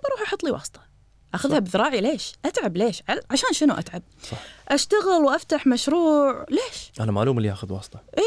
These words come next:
Speaker 1: مثلًا، لا، ولا ألومه ولا أنا.
Speaker 2: مم.
Speaker 1: آه، لا، لازم رشوة عشان أطلع، آه، آه، مثلًا موافقة على الرخصة الفلانية،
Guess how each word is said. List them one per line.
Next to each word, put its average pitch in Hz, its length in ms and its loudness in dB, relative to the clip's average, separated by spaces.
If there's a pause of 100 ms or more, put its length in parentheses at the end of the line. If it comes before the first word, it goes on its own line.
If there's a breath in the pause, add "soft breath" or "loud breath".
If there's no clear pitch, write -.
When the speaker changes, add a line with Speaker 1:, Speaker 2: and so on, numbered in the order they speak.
(120)
Speaker 1:
مثلًا، 330 360 -6
لا، 254 100 2
ولا 415 280 4
ألومه 262 320 2
ولا 262 260 0
أنا. 190 120 -6 (220 loud breath)
Speaker 2:
مم. 117 60 -8 (300 loud breath)
Speaker 1:
آه، 202 720 2 (380 soft breath)
لا، 294 220 4
لازم 285 360 4
رشوة 302 300 2
عشان 226 280 0
أطلع، 226 500 2
آه، 180 880 0 (800 soft breath)
آه، - 440 -2
مثلًا 196 560 -2
موافقة 214 460 2
على 196 200 0
الرخصة 214 320 0
الفلانية، 185 560 -2